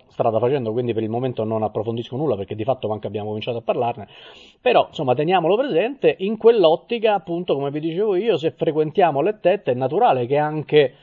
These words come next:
una quota di, eh, tempo dedicato ad altro sia concepibile e legittima. Come sempre quello che andrebbe salvaguardato è un equilibrio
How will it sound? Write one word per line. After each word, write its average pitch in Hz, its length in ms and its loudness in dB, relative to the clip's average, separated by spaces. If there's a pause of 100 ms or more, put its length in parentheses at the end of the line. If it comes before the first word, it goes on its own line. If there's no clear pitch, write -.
(300)
una 170 300 -2
quota 147 640 4 (380)
di, 156 460 -4
eh, 123 360 -4 (120)
tempo 151 460 0
dedicato 135 600 2
ad 131 80 2
altro 123 460 0
sia 123 500 0 (280)
concepibile 131 800 -2
e 117 40 2
legittima. 104 720 -10 (560)
Come 254 220 0
sempre 220 440 -2
quello 160 300 4
che 135 80 2
andrebbe 143 460 0
salvaguardato 165 760 2
è 190 60 4
un 151 140 2
equilibrio 131 760 -4